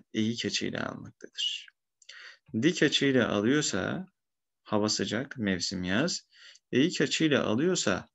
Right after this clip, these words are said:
hava soğuk, mevsimde kıştır. Buna göre diyor hangisi yanlıştır? A. Işık demeti yengeç dönencesine daha fazla ısı enerjisi bıra-, bırakmıştır. Dik açıyla geliyorsa tabii ki daha fazla ısı enerjisi bırakacak. B.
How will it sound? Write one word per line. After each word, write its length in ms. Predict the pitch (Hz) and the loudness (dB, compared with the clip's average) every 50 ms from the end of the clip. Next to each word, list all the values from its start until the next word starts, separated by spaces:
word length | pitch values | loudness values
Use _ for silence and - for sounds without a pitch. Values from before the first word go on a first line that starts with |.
| _ _ _ _ _ _ _ _ | _ _ _ _ _ _ _ _
hava 320 | _ - - 101 101 113 101 | _ -8 -6 -2 -2 0 0
soğuk, 580 | - - - 107 110 147 190 196 - - - _ _ | 0 0 0 0 0 0 -2 -6 -10 -20 -20 _ _
mevsimde 520 | - 104 101 98 98 - 113 113 110 143 147 | -6 -4 -4 -4 -4 -4 -2 -2 -2 -2 -4
kıştır. 640 | - - 110 - - - - - - - - - - - _ _ - | -4 -4 -4 -4 -4 -4 -4 -2 -2 -2 -4 -6 -10 -20 _ _ -4
Buna 180 | 190 180 165 | -2 0 0
göre 240 | 120 95 82 82 80 | 2 2 0 0 -2
diyor 140 | 98 123 151 | -2 -2 0
hangisi 420 | 156 156 135 98 85 - - 151 | 0 2 2 0 0 -2 -4 -4
yanlıştır? 640 | 139 - - - - - - - - - - - _ _ _ - - - - - - - - _ - | -4 -4 -6 -6 -10 -12 -12 -10 -10 -10 -10 -12 _ _ _ -18 -16 -16 -16 -18 -18 -20 -10 _ 4
A. 200 | 170 156 139 - | 6 6 6 6
Işık 340 | - - - 175 180 - | 4 2 2 2 2 2
demeti 300 | 170 160 151 143 135 - | 4 4 4 2 2 2
yengeç 400 | 151 143 139 139 139 156 156 - | 2 2 4 4 2 2 2 2
dönencesine 560 | 156 147 139 127 117 113 120 - - 156 151 127 | 2 2 4 4 4 4 2 2 2 0 2 2
daha 200 | 123 127 151 160 | 2 4 2 2
fazla 360 | 156 147 120 107 98 98 92 | 4 4 4 4 4 2 0
ısı 180 | 92 - - | -2 0 0
enerjisi 420 | 104 101 95 90 87 87 - - 104 | 0 0 0 0 -2 -2 -4 -4 -4
bıra-, 180 | 104 98 95 92 - - - | -4 -4 -6 -8 -10 -10 -4
bırakmıştır. 720 | 110 107 101 98 90 87 - 95 101 - - - 208 208 208 | 0 2 2 2 2 0 -4 -8 -8 -6 -4 -4 -4 -2 -2
Dik 180 | 220 185 - | -2 0 2
açıyla 340 | 160 139 - - 143 113 104 | 2 2 2 2 0 2 0
geliyorsa 680 | 92 98 113 123 120 107 87 87 - - 131 185 226 226 _ _ _ _ _ _ _ _ - | 2 2 0 2 2 2 0 0 -2 -4 -4 -4 -6 -8 _ _ _ _ _ _ _ _ -2
tabii 200 | - 151 113 98 | 0 0 0 2
ki 140 | 123 135 | 0 2
daha 160 | 127 127 135 131 | 2 2 2 2
fazla 340 | - 147 135 117 92 92 | 2 2 2 2 2 0
ısı 200 | 90 87 - - | -2 -4 -4 -6
enerjisi 420 | - 76 78 78 78 - - - - | -6 -6 -6 -8 -6 -6 -6 -6 -6
bırakacak. 420 | - - - - - - - - _ _ _ - | -8 -8 -8 -10 -10 -12 -12 -14 _ _ _ 2
B. 320 | 107 113 139 165 202 - | 2 4 4 2 -2 -6